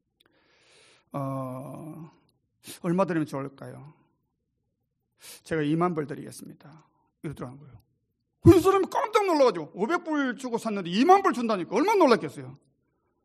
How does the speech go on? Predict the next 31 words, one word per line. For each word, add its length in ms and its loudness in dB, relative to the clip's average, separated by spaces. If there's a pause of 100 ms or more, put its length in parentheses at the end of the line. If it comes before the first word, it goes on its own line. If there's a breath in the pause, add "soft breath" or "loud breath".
(680)
그러니까 200 0 (100)
속으로 400 2
그 100 0
말을 240 6
못하고, 840 -4 (260)
그 100 -8
말 140 0
하면 160 -4
안 120 -6
됩니다, 240 -6
여러분. 280 -12
여러분도 300 0
혹시 260 -12
그 120 -8
말 280 -4 (280 loud breath)
하면, 240 -4
그러면 260 -2
그 160 -4
말 180 0
하면 160 -2
안 120 -8
돼요. 400 -10
그냥 240 -12 (240 loud breath)
조용히 320 0
그냥 200 -4
있어야 240 -4
돼. 80 -10
그때는 280 -4
침묵해야죠. 960 -2
그때 180 -10
막, 200 -8